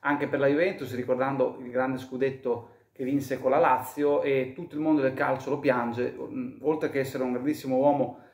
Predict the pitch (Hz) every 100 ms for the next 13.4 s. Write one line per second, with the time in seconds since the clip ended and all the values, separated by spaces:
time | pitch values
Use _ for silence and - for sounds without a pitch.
0 | _ _ - 170 175 175 123 120 127 135
1 | 147 143 147 151 151 143 143 139 135 131
2 | 131 127 131 143 139 - 139 127 - 143
3 | 117 117 113 - 131 131 131 131 120 120
4 | 131 - - _ 120 151 156 151 147 143
5 | 135 147 139 143 135 143 147 147 147 135
6 | 131 127 131 131 127 127 123 127 151 180
7 | 185 190 - _ _ _ _ 127 131 143
8 | 139 131 - 131 - 135 127 127 127 135
9 | 123 131 139 - 170 190 - - - _
10 | 147 151 139 123 113 127 127 - 123 127
11 | 127 139 131 131 131 131 131 - _ 131
12 | 143 143 143 139 139 139 - 139 131 131
13 | 120 117 120